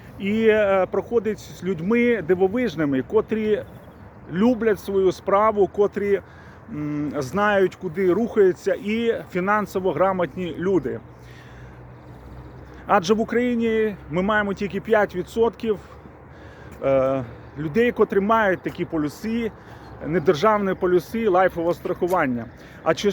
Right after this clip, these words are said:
чому саме так? Чому така статистика? Ну, е, питання в статистиці полягає в тому, що, е, в нашій культурі,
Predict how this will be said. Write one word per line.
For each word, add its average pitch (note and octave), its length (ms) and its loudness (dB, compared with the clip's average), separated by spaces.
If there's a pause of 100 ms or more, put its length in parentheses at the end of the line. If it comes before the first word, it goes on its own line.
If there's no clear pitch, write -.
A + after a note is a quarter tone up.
(100)
чому A3+ 280 2
саме A3 280 2
так? F3+ 320 2
Чому A3 520 -2
така G3+ 540 0 (420)
статистика? F#3+ 680 -2 (1300)
Ну, B3+ 300 4
е, F3 260 2 (580)
питання A3+ 720 2 (360)
в - 40 -14
статистиці A3+ 640 -2
полягає G3 480 4
в - 60 -4
тому, A3+ 320 0
що, G#3 340 0 (420)
е, D3 160 4
в D3+ 80 2
нашій G#3 320 2
культурі, F#3 680 0